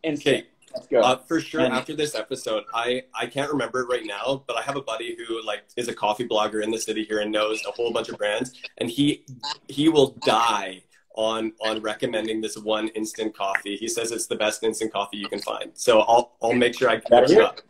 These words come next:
Speaker 2: I'll send you that your
Speaker 1: Oh.
Speaker 2: way. Dude, okay, uh, other two questions. We got sidetracked. Uh, Dama-related questions. What's your favorite kendama player and your favorite Dama trick?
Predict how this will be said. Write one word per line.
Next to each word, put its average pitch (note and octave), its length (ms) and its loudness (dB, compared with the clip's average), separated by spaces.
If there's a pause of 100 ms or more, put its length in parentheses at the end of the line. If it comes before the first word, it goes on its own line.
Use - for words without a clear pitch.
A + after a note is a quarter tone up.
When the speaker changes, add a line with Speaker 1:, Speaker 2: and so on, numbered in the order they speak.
(280)
Speaker 2:
I'll A2+ 100 -4
send A#2+ 220 4
you A2 80 0
that G#2 220 0
your D3+ 100 4
Speaker 1:
Oh. C#3+ 120 8
Speaker 2:
way. G2 80 -6 (1000)
Dude, E3+ 280 6 (420)
okay, E3 320 4
uh, C3+ 220 0
other E3+ 200 -2
two E3+ 140 -8
questions. C#3 420 -6
We C3+ 80 -12
got C#3 240 0
sidetracked. C3+ 600 -6
Uh, B2 240 -2 (120)
Dama-related D#3 560 0
questions. D3 440 -4 (100)
What's C3+ 180 -2
your D3+ 100 -8
favorite C3+ 340 -6
kendama C3+ 380 -2
player A#2+ 380 -4
and A2+ 120 -10
your A2+ 140 -10
favorite A#2+ 280 -6
Dama A2 260 -2
trick? - 480 -8